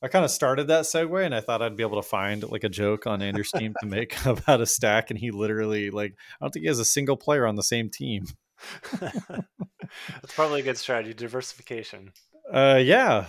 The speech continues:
Speaker 1: uh, we talked a little bit about Andrew's team. You know, Eckler, uh, definitely keeping things afloat. Uh, I just <laughs> saw that Rex Burkhead is still in his lineup somehow.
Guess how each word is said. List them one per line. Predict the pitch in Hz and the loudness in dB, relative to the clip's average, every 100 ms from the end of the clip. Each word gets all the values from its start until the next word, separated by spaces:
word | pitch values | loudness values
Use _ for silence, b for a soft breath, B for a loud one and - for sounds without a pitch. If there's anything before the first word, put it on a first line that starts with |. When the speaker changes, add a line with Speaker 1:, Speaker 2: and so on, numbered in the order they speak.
| 107 | 2
Speaker 1:
uh, | 135 131 | 6 6
we | 143 | 6
talked | 165 156 | 4 4
a | 151 | 4
little | 143 147 | 4 6
bit | 147 | 6
about | 143 143 | 6 6
Andrew's | 143 131 - | 6 2 0
team. | 151 151 139 | 0 2 4
You | |
know, | 120 117 | 4 4
Eckler, | 113 143 - 123 113 110 117 | 4 4 4 4 6 4 2
uh, | 113 107 | 0 0
definitely | 127 123 147 123 110 | 0 0 0 0 -2
keeping | - 127 120 | -4 -10 -8
things | 120 110 | -8 -8
afloat. | - 113 123 104 98 | -6 0 2 2 -2
Uh, | 107 104 101 | -4 -4 -4
I | 123 | -2
just | - 92 - | -4 -4 -4
<laughs> | - | -2
saw | 147 | 0
that | 127 110 | 0 0
Rex | 117 - | -2 -4
Burkhead | - 110 - 98 101 | -6 -4 -2 -4 -4
is | 101 | -8
still | - 117 | -6 -6
in | 113 | -6
his | 101 | -4
lineup | 107 101 92 - | -4 -4 -6 -10
somehow. | - 101 95 95 90 | -12 -10 -6 -6 -8